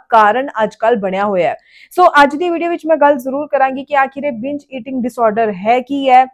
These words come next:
ਔਰ ਇਹ ਕਿਹੜੇ ਕਾਰਨਾਂ ਕਰਕੇ ਹੁੰਦਾ ਹੈ ਤੇ ਇਸ ਤੋਂ ਅਸੀਂ ਛੁਟਕਾਰਾ ਕਿਵੇਂ ਪਾ ਸਕਦੇ ਹਾਂ, ਕਿਉਂਕਿ ਜਿਨ੍ਹਾਂ ਨੂੰ ਵੀ ਇਹ ਈਟਿੰਗ ਡਿਸਆਰਡਰ ਹੈ, ਉਹ ਇਸ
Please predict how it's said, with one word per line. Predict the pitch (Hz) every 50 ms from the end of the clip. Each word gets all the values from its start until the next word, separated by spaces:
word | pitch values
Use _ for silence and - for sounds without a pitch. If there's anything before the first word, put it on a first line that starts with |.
| _ _ _ _ _ _ -
ਔਰ | 226 247 262 269
ਇਹ | 269 285
ਕਿਹੜੇ | 285 - 302 294 302 330 330
ਕਾਰਨਾਂ | 330 254 240 233 240 226 254 269 269
ਕਰਕੇ | 277 269 240 240 - 269
ਹੁੰਦਾ | 247 233 240 240 226 247 247
ਹੈ | 254
ਤੇ | 254 - 277
ਇਸ | 262 - 285 269 -
ਤੋਂ | _ _ 302 302 285 269 240
ਅਸੀਂ | - - 294 302 294 -
ਛੁਟਕਾਰਾ | - 240 190 208 - 214 202 208 220 254 285
ਕਿਵੇਂ | 277 _ _ 240 233 226 247 269 269
ਪਾ | - 220 202 196
ਸਕਦੇ | - - 196 190 196 185 185
ਹਾਂ, | 185
ਕਿਉਂਕਿ | 190 - 269 277 262 - 311 330 359 349 _ _ _ - - -
ਜਿਨ੍ਹਾਂ | 190 214 285 294 330 339
ਨੂੰ | 320 320 311
ਵੀ | 311 320 320
ਇਹ | 339 311 - 247
ਈਟਿੰਗ | 240 220 - 285 285 269
ਡਿਸਆਰਡਰ | 233 240 226 - 226 214 208 208 247 240
ਹੈ, | 233 233 240 262
ਉਹ | 254 269 277
ਇਸ | 302 320 311 -